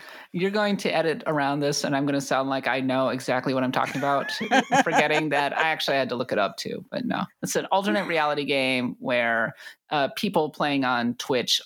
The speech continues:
Speaker 1: are working together to figure out the clues and everything, and they were unlocking everything, so.
Speaker 2: Okay, see, I'm too old to really know what that acronym meant, and now I understand.
Speaker 1: People thought Blue Box was an A R G.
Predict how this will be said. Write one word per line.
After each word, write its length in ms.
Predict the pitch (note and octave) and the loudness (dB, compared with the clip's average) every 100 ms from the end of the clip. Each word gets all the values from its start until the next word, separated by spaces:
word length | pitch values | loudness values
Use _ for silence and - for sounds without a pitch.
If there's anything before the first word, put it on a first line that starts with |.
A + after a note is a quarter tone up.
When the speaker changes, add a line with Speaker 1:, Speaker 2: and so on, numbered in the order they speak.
| - | -2
Speaker 1:
are 440 | B2 A#2+ A2+ G#2 | 0 2 0 -2
working 500 | B2+ C3+ C3 - B2+ | -4 -2 -2 0 -2
together 380 | A#2+ - A#2 A2+ | 0 -2 0 0
to 140 | A2+ | -2
figure 240 | - - B2+ | -6 -2 0
out 100 | A#2 | -2
the 80 | - | -4
clues 380 | - F#2+ G2+ | -2 0 0
and 80 | - | 0
everything, 500 | - - C#3+ C#3 - | 0 -2 -2 -2 -2
and 140 | F3+ B2 | -2 0
they 100 | A#2 | 0
were 140 | A#2+ - | 0 0
unlocking 520 | B2+ - - - - | 0 0 -2 -4 -4
everything, 400 | B2 D3 - D#3 - | -4 -4 -6 -8 -8
so. 240 | - - | -4 -2
Speaker 2:
Okay, 240 | F3+ F#3+ D3 | -2 -2 -4
see, 280 | - F3 | -4 -2
I'm 160 | E3 F3+ | -2 -2
too 180 | G3 D#3 | -6 -6
old 320 | D3+ D3 C3+ - | 0 0 0 -2
to 100 | C3+ | -6
really 160 | C3 | -4
know 80 | B2 | -4
what 100 | B2 | -6
that 120 | C3 | -6
acronym 400 | A#2+ C3 C3+ B2 | -4 -4 -6 -8
meant, 280 | B2 A#2+ - | -6 -6 -4
and 80 | C3+ | -2
now 140 | C3 | 2
I 120 | B2+ | 2
understand. 600 | B2 A#2+ A#2 - A#2+ A#2 C#3+ _ - | 0 -2 -6 -4 -4 -4 -8 _ -6
Speaker 1:
People 260 | A#3+ B3+ | -2 0
thought 240 | B3+ B3 D#3 | 0 0 -2
Blue 180 | D#3+ | -4
Box 360 | F#3+ C3+ C3 - | 0 0 -2 -2
was 160 | C#3+ C3+ | -2 -2
an 80 | |
A 160 | A2 B2 | 0 0
R 160 | A2+ A2 | 0 -2
G. 260 | - - | -4 -6